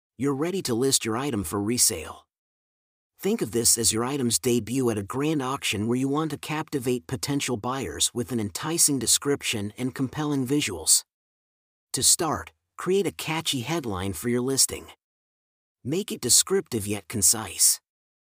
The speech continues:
Include crucial details like the item's brand, condition, and size, but don't forget to sprinkle in some excitement.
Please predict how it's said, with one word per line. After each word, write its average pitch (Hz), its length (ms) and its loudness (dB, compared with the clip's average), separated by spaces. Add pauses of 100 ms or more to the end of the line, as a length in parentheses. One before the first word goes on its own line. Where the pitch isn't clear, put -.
(460)
Include 147 460 2
crucial 190 440 -2
details 87 680 -2
like 107 240 -8
the 120 160 -2
item's 123 340 0
brand, 113 600 -4 (300)
condition, 123 600 -2 (140)
and 117 180 0
size, - 640 2 (280)
but 127 140 -6
don't 190 240 0
forget 165 440 -2
to 117 80 -2
sprinkle 135 540 0
in 98 120 0
some 107 200 4
excitement. - 720 -2